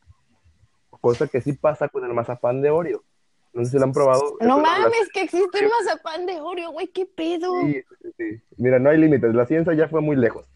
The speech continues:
Speaker 1: Entonces,
Speaker 2: <laughs> Güey, ¿cómo que hay
Speaker 1: el
Speaker 2: un
Speaker 1: mazapán
Speaker 2: mazapán
Speaker 1: de
Speaker 2: de Oreo? No mames, se lo tengo que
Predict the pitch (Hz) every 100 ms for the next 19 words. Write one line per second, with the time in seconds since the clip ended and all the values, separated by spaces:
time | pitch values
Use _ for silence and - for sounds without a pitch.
0 | - - 113 131 117 - - - 359 262
1 | 403 480 659 - 453 370 415 427 453 -
2 | - 381 440 466 494 - 349 349 403 415
3 | 427 415 427 427 480 440 453 466 494 508
4 | 508 453 392 381 381 403 -